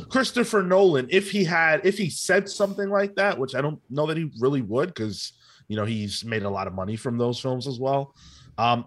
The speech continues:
it's like, okay, well, you know, he makes original movies, so fine. Um, Scorsese, like, I don't wanna hear the take, but he, he's, you know, done, he's proven himself.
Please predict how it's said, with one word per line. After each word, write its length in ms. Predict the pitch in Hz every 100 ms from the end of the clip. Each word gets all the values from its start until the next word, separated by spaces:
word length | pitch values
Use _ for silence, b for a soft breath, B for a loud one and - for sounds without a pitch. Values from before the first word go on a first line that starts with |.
| -
it's 200 | 180 -
like, 100 | 214
okay, 320 | 254 381 185 165
well, 340 | 156 143 156
you 100 | 180
know, 180 | 117 139
he 160 | 143
makes 340 | 147 127 131 -
original 400 | 113 107 117 123
movies, 340 | 180 117 71 -
so 320 | - 101 95
fine. 320 | 139 107 - _ _ b b b
Um, 460 | 117 117 113 110 - _ _ _ _ _ _ _ _ _ _
Scorsese, 760 | - 139 135 175 240 85 - -
like, 160 | 92 104
I 60 |
don't 140 | 135 131
wanna 180 | 127 95
hear 280 | 98 156
the 120 | 156 107
take, 340 | 120 131 139
but 200 | 113 113
he, 400 | - 127 127 117 -
he's, 480 | - 113 123 95 -
you 100 | 131
know, 280 | 110 123 139 b b -
done, 360 | 98 139 139 135
he's 240 | - 139 98
proven 480 | - - 208 180 139
himself. 520 | 120 101 82 -